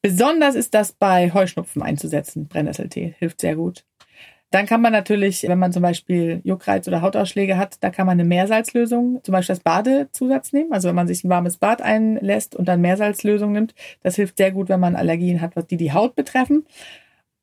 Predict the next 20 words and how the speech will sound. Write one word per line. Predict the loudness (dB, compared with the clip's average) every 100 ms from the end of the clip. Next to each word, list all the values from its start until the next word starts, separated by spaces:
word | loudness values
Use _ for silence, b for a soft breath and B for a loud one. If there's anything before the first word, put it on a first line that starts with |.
| -2
Man | 2
braucht | 4 4 2 2
ungefähr | 4 4 2 2 2
für | 2
ein | 0 2
Bad | 2 2 0 -2
mit | -2 -2 -2
hundert | 2 2 0 -2
Litern, | -2 0 0 0
also | 0 0
achtzig | 0 -2 -8 -10
bis | -2
hundert | 2 2 2
Liter, | -2 0 0
braucht | 2 0 0
man | 0 2 2
ungefähr | 2 0 -2 -2 0 -2 -6 b b b b _
ein | 0 2
Kilo | 2 2 2
Meersalz. | 2 0 -2 -6 -8